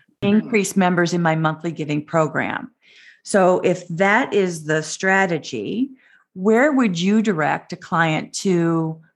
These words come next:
apply it? Which channels, which tools? Again, it's about,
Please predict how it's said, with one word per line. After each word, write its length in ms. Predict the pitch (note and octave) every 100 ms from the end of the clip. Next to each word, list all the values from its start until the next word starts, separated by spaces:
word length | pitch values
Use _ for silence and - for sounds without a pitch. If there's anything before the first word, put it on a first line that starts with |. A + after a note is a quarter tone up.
| -
apply 420 | F3+ - G3 F#3+
it? 200 | - F3
Which 280 | G3 A3+ -
channels, 600 | - F#3+ F#3 F#3 F#3 F3+
which 300 | F3+ F3+ -
tools? 680 | - - G#3+ F#3 F3+ F3 F3
Again, 220 | E3+ F3
it's 140 | D#3 D#3+
about, 380 | D#3+ D#3 C#3